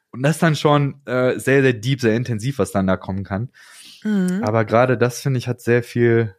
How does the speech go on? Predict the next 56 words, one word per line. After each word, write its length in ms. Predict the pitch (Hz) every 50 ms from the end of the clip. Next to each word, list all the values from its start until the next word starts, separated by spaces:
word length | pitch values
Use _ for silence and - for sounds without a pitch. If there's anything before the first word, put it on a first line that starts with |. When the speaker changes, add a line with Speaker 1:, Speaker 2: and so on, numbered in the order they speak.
| _ _
Speaker 1:
sehr 180 | _ - 113 113
viel 120 | 113 107
Kraft 340 | - - - 117 - - -
auch. 320 | - 82 85 85 - - _ _ _ _ _ _ _ _ _ _ _ - - - - - - - - - 196 -
Speaker 2:
Und 140 | 226 208 -
ich 60 | -
habe 100 | 208 -
grad 180 | - 226 202 -
Speaker 1:
Mhm. 40 | 226
Speaker 2:
gedacht, 220 | 196 208 220 -
das 140 | 214 214 233
ist 60 | 208
ja 80 | 214 208
vielleicht 240 | - 208 202 214 - _ _ _ _ _ _ -
überhaupt 400 | - 220 220 208 208 - - 226
dann 100 | 214 208
die 80 | 214
Frage, 360 | - - 208 208 220 214 190
wie 260 | 196 214 214 214 202 - _ _ _ _ -
definieren 560 | 214 202 - - 202 196 202 214 226 240 226
wir, 500 | 214 214 220 214 208 208 208 208 196 - -
also 180 | 190 190 196
wenn 120 | 196 202 208
man's 280 | 202 196 196 - -
Gebet 340 | - 214 - - 196 214 -
nennen 340 | 208 190 202 220 226 233 220
möchte, 480 | 208 208 220 - - - - - 226 208
ne, 200 | - 240 131 127
Speaker 1:
Mhm. 60 | - -
Speaker 2:
dann, 200 | 190 190 190 185
dann, 140 | 190 196
dann 120 | 202 202 196
braucht's 260 | - 190 196 - -
ja 100 | - - -
auch 120 | 190 - -
erstmal 280 | - 202 - 208 196 -
eine 220 | - 190 196 190 - - - - - - - - _ _
Definition, 800 | - 196 208 196 196 190 - - - - 190 220 240 269 302 302 254
weil 320 | 208 208 214 208 202 - - - _ _ _
wenn 220 | 190 - - 208
man 100 | 208 196
so 180 | - 202 190 175
klassisch, 760 | - - 185 - - - - - 220 220 214 - - -
äh, 320 | - 196 196 196 190 185 180
wie 60 | 190
jetzt 160 | 190 - -
so 100 | - 185
Nachschlagewerke, 960 | 180 175 165 196 - - - 196 196 190 202 190 175 180 185 196 - 214 196 185
da 140 | 185 185 190
ist 260 | 180 - 196 - -
ja 60 | 185
Gebet 400 | 175 185 156 170 170 180 208 -
im 80 | 180 180
Christentum 560 | - - 180 - - 185 - 196 190 180 160
ist 180 | 165 165 -
ja 240 | - 165 160 160 156